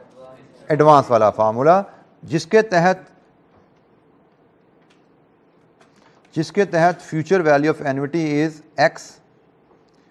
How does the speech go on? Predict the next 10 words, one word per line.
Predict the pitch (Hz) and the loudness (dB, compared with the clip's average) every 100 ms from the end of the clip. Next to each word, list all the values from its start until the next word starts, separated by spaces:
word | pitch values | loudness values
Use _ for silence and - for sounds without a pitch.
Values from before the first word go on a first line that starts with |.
| _ _ - | _ _ -4
one | 117 165 170 147 | 0 0 -2 -2
plus | 143 - - _ | -2 -2 -16 _
R | 120 131 151 151 123 | 4 6 4 2 -6
raised | 127 123 | -10 -10
to | - 131 | -6 -2
power | 123 - - | -2 -4 -8
N | 131 151 156 - 107 | -8 -8 -12 -18 -4
minus | 113 127 151 147 117 | -2 -2 -4 -10 -6
one | 120 127 156 - _ _ - - _ _ _ _ _ _ _ _ _ _ | -4 -4 -6 -18 _ _ -20 -20 _ _ _ _ _ _ _ _ _ _
over | 131 131 147 | -4 0 0